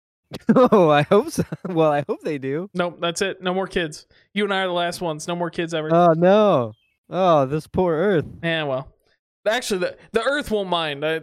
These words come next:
Speaker 2: it's the humans that are the problem. Uh,
Speaker 1: Yeah, that's true. <laughs> That's true.
Speaker 2: So, actually, last year, so in twenty twenty, uh, th-, this news came out, uh, this week from the M-, from N P R. Uh, last year in twenty twenty, the birth rate in the U S dropped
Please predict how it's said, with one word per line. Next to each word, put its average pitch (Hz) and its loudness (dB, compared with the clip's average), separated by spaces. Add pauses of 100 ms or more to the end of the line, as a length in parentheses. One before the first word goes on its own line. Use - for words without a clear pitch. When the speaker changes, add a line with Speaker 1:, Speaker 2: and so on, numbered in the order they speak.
Speaker 2:
it's 185 -4
the 185 -2
humans 190 -4
that 160 -2
are 156 -4
the 147 -6
problem. 151 -6 (420)
Uh, 175 -2
Speaker 1:
Yeah, 151 -2
that's 127 -10
true. 143 -4 (140)
<laughs> - -
That's 160 0
true. 110 -6 (640)
Speaker 2:
So, 202 -2 (240)
actually, 190 -2
last 170 -4
year, 143 -2
so 160 -4
in 156 -6
twenty 190 -6
twenty, 151 -4
uh, 143 -2
th-, 143 -12
this 160 -6
news 170 -4
came 160 -6
out, 143 -6
uh, 156 -2
this 156 -12
week 147 -8
from 151 -14
the 147 -8
M-, 147 -8 (100)
from 160 -10
N 156 -8
P 156 -8
R. 135 -6 (420)
Uh, 151 -2
last 156 -6
year 170 -10
in 151 -12
twenty 160 -8
twenty, 151 -8
the 156 -12
birth 160 -8
rate 165 -2
in 147 -10
the 147 -8
U 147 -4
S 135 -6
dropped - -8